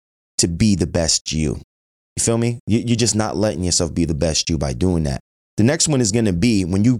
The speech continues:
put these in a combination, you'll get into this beautiful zone that you never, when the more you do this, you'll get into the zone that you never knew was possible. When you sit, this is a,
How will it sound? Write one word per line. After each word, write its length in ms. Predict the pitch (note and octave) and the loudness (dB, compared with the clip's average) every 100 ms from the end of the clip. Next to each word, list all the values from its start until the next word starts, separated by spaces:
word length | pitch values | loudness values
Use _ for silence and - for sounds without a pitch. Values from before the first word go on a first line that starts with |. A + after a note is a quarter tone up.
| - | 0
put 160 | F3+ - | -2 0
these 220 | D#3+ C#3 | 0 2
in 220 | B2+ A#2 - | 2 0 -4
a 60 | |
combination, 560 | - G#2 G2 G2+ - F#2+ | -4 -2 0 0 0 2
you'll 80 | G2 | 0
get 320 | G2 A2+ C3 | 0 0 0
into 260 | A2+ G#2 F#2+ | -2 -2 -2
this 160 | F2 | -2
beautiful 800 | - F2 E2+ G#2+ A2+ A2+ G2+ F#2 | -4 -4 2 2 4 2 0 0
zone 380 | F2+ F#2+ G2+ G2 | 2 2 2 0
that 140 | - | -2
you 120 | E2+ | 0
never, 480 | F2 F2+ F#2+ G#2 G#2+ - _ _ _ _ | 2 2 2 0 -2 -4 _ _ _ _
when 160 | - F2 | -2 0
the 80 | E2+ | 2
more 180 | F2 F2+ | 2 2
you 100 | E2 | 2
do 120 | F#2 | 2
this, 240 | G2+ - | 2 0
you'll 120 | F2+ | -2
get 140 | F2 G2+ | -2 -2
into 140 | F#2 | -2
the 100 | E2 | -2
zone 240 | E2 F2+ E2+ | 0 0 -2
that 120 | - | -2
you 100 | E2+ | 0
never 240 | E2+ D#2+ | 0 0
knew 160 | E2 D#2 | 0 0
was 140 | D#2+ | -2
possible. 600 | - D#2 E2+ - - - - _ _ _ _ - - - _ _ | -2 -4 -2 -2 -4 -6 -10 _ _ _ _ -18 -18 -18 _ _
When 160 | - E2+ | 0 2
you 80 | F2 | 2
sit, 300 | - B2+ - | 2 0 -2
this 380 | - A2 C3+ B2 | -2 0 2 2
is 200 | G#2+ - - | 0 -2 -6
a, 120 | - | -4